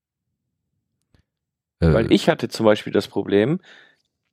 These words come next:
Speaker 2: klar, in dem ersten Gebiet weißt du im Endeffekt vom Anfang an, was du machen musst. Es wird von vornherein irgendwie gesagt. So, und dann geht's ja quasi ein Stück nach oben und da ist, äh, die Gebiete sind ja eingeteilt in Totenschädel. So,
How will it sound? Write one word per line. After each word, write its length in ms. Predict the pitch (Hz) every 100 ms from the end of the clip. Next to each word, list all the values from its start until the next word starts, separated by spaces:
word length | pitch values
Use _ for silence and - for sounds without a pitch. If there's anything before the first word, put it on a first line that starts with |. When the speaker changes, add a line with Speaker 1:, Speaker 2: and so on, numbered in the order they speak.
| _ -
Speaker 2:
klar, 280 | - 113 95
in 80 | 107
dem 120 | 104
ersten 320 | 135 - 135
Gebiet 320 | 120 151 147
weißt 280 | 120 123 -
du 40 | 92
im 100 | 98
Endeffekt 380 | 110 117 107
vom 200 | - 101
Anfang 300 | 98 107 110
an, 180 | 98 98
was 180 | 98 -
du 160 | 90 85
machen 280 | 92 90
musst. 340 | 82 - - -
Es 140 | - -
wird 200 | - -
von 240 | - 90
vornherein 480 | - 95 92 90 85
irgendwie 320 | 69 87 90
gesagt. 460 | 87 82 80 - - - - - -
So, 160 | - 101
und 100 | 87
dann 280 | 95 123 135
geht's 260 | 117 113 117
ja 200 | 107 101
quasi 400 | - 110 104 101
ein 60 |
Stück 240 | - 101 87
nach 160 | 85
oben 300 | 62 143 170
und 140 | 117 101
da 80 |
ist, 240 | 90 - -
äh, 320 | - 85 87 - - - -
die 60 | 98
Gebiete 360 | 135 147 143
sind 140 | 113 110
ja 120 | 87
eingeteilt 500 | 104 117 - 104 101
in 140 | 95
Totenschädel. 720 | - 113 - - 80 78 - - _ _ _ _ _ - - _ _ -
So, 260 | 87 80